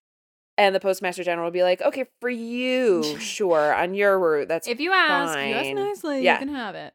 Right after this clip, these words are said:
Speaker 1: And then by eighteen fifty-two, quote, "the carriers of the New York City Post Office again collected mail from boxes inside shops and other businesses. Hundreds more collection boxes were installed in New York City in eighteen fifty-five, with collections made four times daily." So it started slow. They
Speaker 2: Yeah.
Speaker 1: were like,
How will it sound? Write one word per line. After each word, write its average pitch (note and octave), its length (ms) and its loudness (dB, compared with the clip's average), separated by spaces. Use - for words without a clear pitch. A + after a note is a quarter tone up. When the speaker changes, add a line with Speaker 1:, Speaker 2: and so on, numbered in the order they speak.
Speaker 1:
And G#3 140 0
then G#3+ 140 0
by F#3+ 260 2
eighteen B3+ 440 -2
fifty-two, F3 640 -6
quote, G3 380 2
"the F#3+ 100 -6
carriers A#3 580 -2
of F3 320 -6
the E3+ 100 -2
New F3 80 -4
York E3 200 -2
City C3 240 -8
Post G3 300 -4
Office F3+ 380 -2
again C4+ 440 -2
collected A#3 380 -6
mail F#3 200 0
from F3+ 140 -10
boxes D#3+ 500 -4
inside D#3 420 -8
shops D#3+ 360 -4
and - 120 -12
other E3+ 200 -4
businesses. D3 600 -8
Hundreds G#3+ 400 0
more G3+ 380 0
collection G3 420 -6
boxes E3 400 -6
were E3 140 0
installed D#3+ 400 -2
in D#3+ 80 -8
New D#3 60 -8
York D3 180 -8
City D3+ 320 -6
in D3 100 -4
eighteen C#3 320 -14
fifty-five, D3+ 680 -4
with F#3+ 120 -16
collections E3+ 540 -4
made D3+ 340 -6
four D3 240 -2
times G#2 380 -16
daily." - 340 -10
So A#3 200 0
it A#3+ 100 2
started A#3+ 400 -2
slow. E3+ 560 -2
They F3 80 4
Speaker 2:
Yeah. F3 80 6
Speaker 1:
were F3 80 2
like, E3+ 440 -2